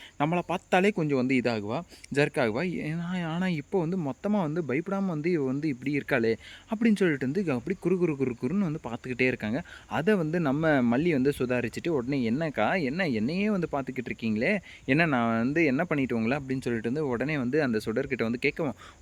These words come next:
"ஒண்ணும் இல்ல மல்லி, நீ வந்து ரொம்ப அழகா இருக்கல்ல, அதனால தான் வந்து நான் வந்து உன்னை வந்து பார்த்துக்கிட்டு இருந்தேன்" அப்படின்னு சொல்லிட்டு வந்து நம்ம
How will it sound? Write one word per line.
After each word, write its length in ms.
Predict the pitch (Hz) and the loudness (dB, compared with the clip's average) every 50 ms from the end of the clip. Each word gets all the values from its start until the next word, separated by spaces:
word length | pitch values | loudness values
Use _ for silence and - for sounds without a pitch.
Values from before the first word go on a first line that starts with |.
| - 120 | -6 -2
"ஒண்ணும் 280 | 123 139 170 202 233 | 0 2 2 4 4
இல்ல 120 | 233 214 190 | 4 4 4
மல்லி, 280 | 165 143 135 135 143 160 | 2 2 0 0 0 0
நீ 140 | 160 143 | 0 0
வந்து 220 | 131 123 135 156 180 | 0 0 0 -2 -2
ரொம்ப 260 | 160 143 139 160 180 175 | -2 -2 -2 -2 -2 0
அழகா 340 | 151 131 143 160 175 190 180 | 0 0 -2 -2 -2 -2 -2
இருக்கல்ல, 340 | 147 131 - 127 147 180 | -2 -4 -4 -4 -4 -4
அதனால 320 | 160 131 139 160 170 160 156 | -4 -4 -4 -6 -6 -6 -6
தான் 140 | 160 175 160 | -6 -6 -6
வந்து 200 | 139 143 156 165 | -4 -4 -4 -4
நான் 140 | 156 135 | -4 -4
வந்து 180 | 120 117 143 165 | -4 -6 -6 -6
உன்னை 160 | 147 135 127 | -6 -4 -4
வந்து 180 | 123 135 143 139 | -4 -6 -6 -4
பார்த்துக்கிட்டு 420 | 127 123 127 - 143 131 117 - 113 | -4 -4 -2 -2 -2 -2 -2 -2 -2
இருந்தேன்" 240 | 107 104 120 123 - - - - - _ | -2 -2 -2 -4 -6 -14 -20 -20 -6 _
அப்படின்னு 340 | 220 208 180 185 202 185 165 | -2 0 2 2 2 2 4
சொல்லிட்டு 280 | 160 143 127 117 113 | 4 4 4 4 0
வந்து 160 | 113 135 175 185 | 0 0 0 0
நம்ம 300 | 165 151 160 160 151 | 0 0 2 4 4